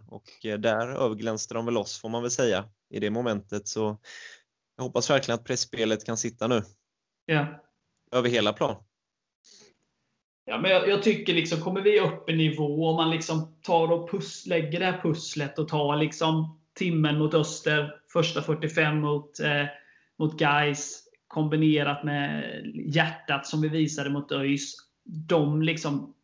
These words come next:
Speaker 2: får vi ihop de bitarna till en helhet, eh, så har vi ju jättegoda möjligheter att vinna, eh, mot alla lag såklart. Men om vi, om vi tar en match i taget och, och, och då har vi absolut goda chanser att, att vinna mot Landskrona.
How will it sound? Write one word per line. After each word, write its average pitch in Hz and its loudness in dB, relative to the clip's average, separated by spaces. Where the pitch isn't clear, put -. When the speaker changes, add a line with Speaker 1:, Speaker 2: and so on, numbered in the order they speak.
Speaker 2:
får 160 -2
vi 160 4
ihop 175 4
de 165 4
bitarna 156 2
till 139 0
en 135 2
helhet, 147 0
eh, 139 -6
så 143 -4
har 139 0
vi 139 2
ju 131 2
jättegoda 139 -2
möjligheter 139 0
att 131 -4
vinna, 131 -2
eh, - -10
mot 156 4
alla 139 2
lag 175 2
såklart. 147 -4
Men 143 0
om 139 -2
vi, 147 -4
om 143 -6
vi 143 -4
tar 147 -2
en 143 0
match 139 -4
i 147 -8
taget 139 -6
och, - -8
och, 151 -6
och - -4
då 156 0
har 143 2
vi 143 0
absolut 78 -2
goda 73 2
chanser - -2
att, - -8
att - -8
vinna 131 2
mot 139 -6
Landskrona. 143 2